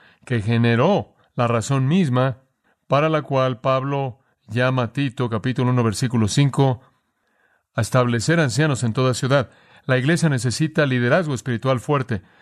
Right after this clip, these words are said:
Y en el versículo nueve dice que deben ser hombres que se aferran a la palabra fiel conforme a la enseñanza, el contenido revelado de la verdad divina, y deben tener la capacidad de usar esa verdad tanto para exhortar como para tener doctrina sana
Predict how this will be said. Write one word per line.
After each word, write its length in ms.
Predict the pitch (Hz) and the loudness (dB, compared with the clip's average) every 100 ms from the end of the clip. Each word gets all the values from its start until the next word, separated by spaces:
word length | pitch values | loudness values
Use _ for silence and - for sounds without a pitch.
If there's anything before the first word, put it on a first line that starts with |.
| _ _ | _ _
Y 60 | 131 | 0
en 60 | |
el 60 | 123 | 2
versículo 380 | 123 147 135 123 | 2 0 0 2
nueve 240 | 143 160 | 2 2
dice 240 | 139 123 | 0 -2
que 100 | 123 | -2
deben 220 | 123 139 120 | 0 0 0
ser 180 | 139 | 2
hombres 400 | 135 139 139 131 - _ _ | 2 2 0 -2 -10 _ _
que 140 | - 123 | -4 -2
se 120 | 113 | 0
aferran 500 | 113 - 151 151 139 | 0 0 0 0 0
a 60 | 123 | 0
la 160 | 113 | -2
palabra 500 | 127 113 131 139 123 | -2 0 0 0 -2
fiel 440 | 98 120 135 135 - _ _ _ | -4 -2 -2 -4 -8 _ _ _
conforme 380 | 127 113 123 120 | -2 0 2 2
a 40 | |
la 80 | 117 | 0
enseñanza, 640 | 110 117 117 151 139 123 | 0 0 2 2 0 -4
el 100 | 104 | -4
contenido 560 | - 117 104 117 139 127 | -2 -2 0 2 2 2
revelado 440 | 113 110 139 139 | 2 2 2 0
de 100 | 110 | -2
la 80 | 110 | -2
verdad 260 | 107 123 117 | 0 0 0
divina, 460 | 110 139 120 107 _ _ _ _ _ _ _ _ | -2 -2 -2 -4 _ _ _ _ _ _ _ _
y 100 | 123 | 0
deben 200 | 131 147 | 2 2
tener 220 | 139 135 | 2 2
la 120 | 151 139 | 2 0
capacidad 540 | 139 120 123 131 135 | -2 -2 -2 -2 -2
de 80 | 127 | -2
usar 300 | 113 160 196 | 0 0 0
esa 240 | 180 156 | -2 -4
verdad 440 | 123 107 117 123 120 | -4 -2 0 0 -2
tanto 280 | 123 120 | -4 -4
para 160 | 110 117 | -2 -2
exhortar 640 | 113 123 110 131 143 135 | -2 -4 -2 0 0 -2
como 280 | - 117 107 | -4 -4 -2
para 340 | 120 110 95 - _ _ _ | -2 -2 -4 -10 _ _ _
tener 340 | - 123 139 143 | -2 0 0 0
doctrina 440 | 131 143 143 123 | -2 0 0 0
sana 560 | 104 156 156 131 120 | 0 0 2 2 0